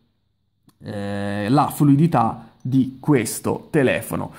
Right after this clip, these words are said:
Eh, sezione album. Album, sapete, di s-, di Sony mette tutto nella stessa, eh, diciamo, impaginazione, quindi non abbiamo distinzione per cartelle, con una anteprima di quello che abbiamo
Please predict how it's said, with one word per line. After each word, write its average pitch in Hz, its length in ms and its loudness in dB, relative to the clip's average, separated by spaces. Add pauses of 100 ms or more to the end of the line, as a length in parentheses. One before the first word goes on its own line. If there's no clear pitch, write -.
(220)
Eh, 131 280 4
sezione 143 920 4
album. 117 600 2
Album, 160 440 6
sapete, 131 460 2
di 139 120 4
s-, - 380 -8
di 139 160 4
Sony 147 480 6 (140)
mette 147 520 2
tutto 139 640 4
nella 135 840 4
stessa, - 920 0
eh, 113 300 2
diciamo, 120 480 4
impaginazione, 131 920 4
quindi 123 380 2
non 147 200 4
abbiamo 139 360 4
distinzione 117 840 2 (240)
per 127 360 2
cartelle, 120 640 0
con 151 600 2
una 123 300 0
anteprima 135 640 4
di 113 80 2
quello 131 240 4
che 127 140 2
abbiamo 127 500 4